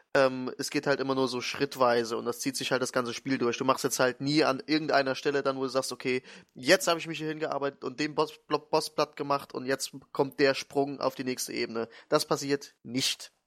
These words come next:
in dem Spiel. Zumindest hab ich so das Gefühl, dass es nicht passiert. Aber wenn ihr mal einen Kumpel bei euch habt, äh, geht leider auch nur im lokalen Multiplayer, ähm, dann, äh, macht das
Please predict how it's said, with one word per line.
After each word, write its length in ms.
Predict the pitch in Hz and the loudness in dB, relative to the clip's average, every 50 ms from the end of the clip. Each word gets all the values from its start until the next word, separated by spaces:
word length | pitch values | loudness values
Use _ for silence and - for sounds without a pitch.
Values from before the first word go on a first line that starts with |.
| _ _ - | _ _ -10
in 100 | 127 117 | -8 -8
dem 100 | 117 110 | -6 -8
Spiel. 200 | - - 117 - | -8 -10 -10 -8
Zumindest 240 | 127 139 147 139 160 | -4 -4 0 2 2
hab 80 | 147 | 0
ich 80 | 147 - | 2 2
so 100 | 151 143 | 2 0
das 140 | 135 - - | 0 0 -4
Gefühl, 360 | 123 - 139 127 113 117 - - - - - - | -6 -4 -2 -2 -2 -2 -4 -8 -16 -18 -16 -12
dass 120 | - - 117 | -8 -6 -6
es 100 | 110 - | -4 -4
nicht 160 | 117 - - | -4 -4 -4
passiert. 280 | 113 107 - 117 110 - | -4 -2 -2 2 6 8
Aber 240 | 135 135 147 147 143 - - - - - - | 8 8 8 6 4 2 -6 -20 -20 -6 -2
wenn 100 | 175 214 | -2 0
ihr 60 | 254 | 0
mal 80 | 233 220 | 0 -4
einen 80 | 185 | -4
Kumpel 240 | - 240 240 240 208 | -4 -6 -4 -2 0
bei 80 | 190 185 | 2 2
euch 240 | 175 175 170 - | 2 0 0 0
habt, 240 | 175 175 - - - - | 0 -2 -2 -4 -12 -8
äh, 100 | 143 147 | -6 -6
geht 160 | 135 160 170 - | -4 -2 0 2
leider 240 | 156 156 156 151 | 2 4 4 2
auch 140 | 143 143 - | 0 0 -2
nur 100 | 156 160 | -4 -4
im 80 | 156 151 | -4 -2
lokalen 480 | 147 139 - 147 143 151 160 160 156 | -4 -2 0 0 0 0 0 -4 -10
Multiplayer, 720 | - 147 156 151 - 147 - 147 147 147 143 143 147 151 - - | -8 -8 -8 -6 -8 -6 -4 -2 0 2 2 2 0 -2 -4 -4
ähm, 560 | - 135 131 131 131 127 127 127 123 123 131 _ _ - - - - - _ _ _ _ _ _ | 0 2 4 4 2 0 -2 -8 -8 -10 -12 _ _ -20 -20 -20 -20 -20 _ _ _ _ _ _
dann, 380 | - 135 135 131 131 135 135 127 | 4 6 6 6 4 0 -4 -6
äh, 260 | - - 131 127 127 127 | -2 0 0 2 2 2
macht 180 | 139 143 - | 0 0 0
das 240 | 156 139 - - _ | -2 -4 -4 -6 _